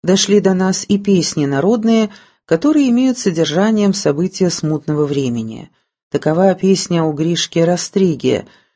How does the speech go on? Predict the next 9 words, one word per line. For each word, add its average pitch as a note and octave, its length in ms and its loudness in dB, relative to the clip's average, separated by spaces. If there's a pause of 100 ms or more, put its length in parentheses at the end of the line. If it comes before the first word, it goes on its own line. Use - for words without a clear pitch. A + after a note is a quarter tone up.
(120)
в - 60 -20
которой G3 340 4
высказывается F3+ 840 -2
народное D3+ 520 0
воззрение D#3 600 0
на D3+ 120 -2
причину D#3+ 540 -2
гибели C#3+ 400 -2
самозванца. C3 960 -4